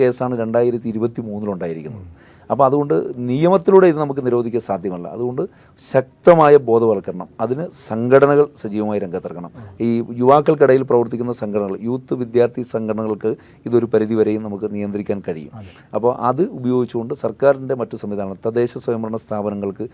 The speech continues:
Speaker 1: ഇതിൽ വലിയ പങ്ക് വഹിക്കാൻ കഴിയും, എക്സൈസിനും പോലീസിനും വലിയ പങ്ക് വഹിക്കാൻ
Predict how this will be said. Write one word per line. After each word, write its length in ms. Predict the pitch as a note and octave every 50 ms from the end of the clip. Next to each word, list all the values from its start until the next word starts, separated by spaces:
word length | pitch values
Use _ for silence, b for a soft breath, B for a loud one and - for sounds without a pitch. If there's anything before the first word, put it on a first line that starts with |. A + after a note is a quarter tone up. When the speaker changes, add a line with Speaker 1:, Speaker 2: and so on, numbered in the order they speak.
| b b b b _ G#2+
Speaker 1:
ഇതിൽ 140 | G#2 G#2+ G#2 G#2
വലിയ 180 | G2+ G2 G#2+ G#2+ F#2+ G2+
പങ്ക് 180 | F#2+ F#2+ G2 G2+
വഹിക്കാൻ 260 | F#2+ F2+ F2+ F#2+ F#2 F2+
കഴിയും, 180 | F#2 F2+ G2 G#2 G#2+ F#2+
എക്സൈസിനും 480 | - - - B2 A#2 A2 - B2 A#2 A2+
പോലീസിനും 400 | A2 A2 A2+ A#2 A2 - A#2+ A2 G#2+
വലിയ 140 | G2+ G2 G2+ F2+ G2+
പങ്ക് 160 | F#2+ F2+ F#2+
വഹിക്കാൻ 240 | F#2+ F2 - G2 F#2